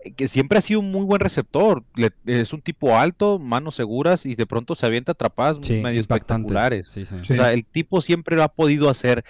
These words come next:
Speaker 1: y hoy ha tenido como que mejor conexión con Justin Herbert. Antes
Speaker 3: Sí.
Speaker 1: era con, con Felipe Ríos, ¿no? Pero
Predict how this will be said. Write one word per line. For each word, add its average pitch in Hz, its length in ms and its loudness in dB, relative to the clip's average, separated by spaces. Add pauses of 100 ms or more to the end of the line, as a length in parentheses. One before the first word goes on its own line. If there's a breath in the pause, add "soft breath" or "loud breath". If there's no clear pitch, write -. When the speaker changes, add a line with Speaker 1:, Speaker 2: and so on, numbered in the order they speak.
(200 loud breath)
Speaker 1:
y 151 200 2
hoy 165 220 8
ha 139 120 4
tenido 147 560 -2 (180)
como 131 240 -6
que 131 160 -2
mejor 123 340 -4
conexión 120 600 -4
con 107 380 -8 (220)
Justin 117 320 -6
Herbert. 151 400 -4
Antes 113 320 0
Speaker 3:
Sí. 117 60 2
Speaker 1:
era 123 140 0
con, 98 320 -8 (320 soft breath)
con 104 260 -8
Felipe 113 380 -2
Ríos, 123 280 -2
¿no? 143 120 -8
Pero 123 340 0